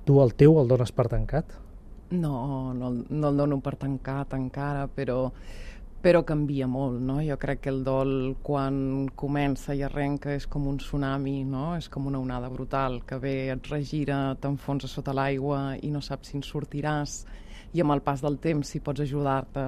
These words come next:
Speaker 2: a tu mateix a equilibrar-te, això es va transformant, no? I llavors venen unes tempestats immenses que et tornen a tombar, però després les onades es van fent,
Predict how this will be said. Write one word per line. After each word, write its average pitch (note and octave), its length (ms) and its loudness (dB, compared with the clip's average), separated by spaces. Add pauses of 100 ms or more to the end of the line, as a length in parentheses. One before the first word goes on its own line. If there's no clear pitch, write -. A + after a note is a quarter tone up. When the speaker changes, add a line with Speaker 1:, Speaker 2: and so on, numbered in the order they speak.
(100)
Speaker 2:
a - 80 -4
tu C#3 160 -4
mateix C3 640 -4
a C3+ 80 -2
equilibrar-te, C#3 720 -2 (480)
això D#3 320 0
es C3+ 160 -4
va C3 140 -2 (260)
transformant, C#3 720 -2 (140)
no? D3 120 -2 (140)
I D3+ 80 -2
llavors C3 640 -2
venen C3 300 -2
unes B2+ 180 -4
tempestats C3 560 -6
immenses D#3+ 720 0
que D#3 80 -4
et C#3+ 80 -6
tornen C#3+ 320 0
a B2+ 80 -2
tombar, D3+ 460 0 (420)
però D3 240 6
després C3 320 -2
les C3 240 -2
onades B2 480 -4
es C3+ 160 -8
van B2+ 160 -4
fent, B2 380 -4